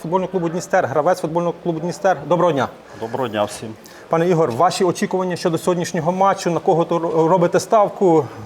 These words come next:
Speaker 1: Ви слідкуєте, я думаю, серйозно за своєю м-, фактично рідною командою.
Speaker 2: Ну, прогноз, е, може бути тільки один. Ми віримо в перемогу Дністра сьогодні. Я думаю, що буде хороший матч. Колос виграв три гри. Дністер набирає форму.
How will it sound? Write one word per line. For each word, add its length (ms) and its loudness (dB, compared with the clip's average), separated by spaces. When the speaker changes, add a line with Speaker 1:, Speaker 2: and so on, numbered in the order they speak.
Speaker 1:
Ви 180 4
слідкуєте, 520 2
я 60 6
думаю, 460 4
серйозно 540 2
за 220 2
своєю 460 2
м-, 180 -2
фактично 380 0
рідною 280 0
командою. 400 -4
Speaker 2:
Ну, 280 -6
прогноз, 440 -4
е, 20 -2
може 360 -2
бути 260 -6
тільки 280 -8
один. 260 -6
Ми 100 -6
віримо 300 -4
в 40 -12
перемогу 400 -6
Дністра 380 -6
сьогодні. 480 -8
Я 160 -4
думаю, 280 -8
що 160 -14
буде 220 -10
хороший 340 -6
матч. 220 -2
Колос 320 -6
виграв 300 -6
три 180 -6
гри. 300 -8
Дністер 380 -2
набирає 380 0
форму. 500 -4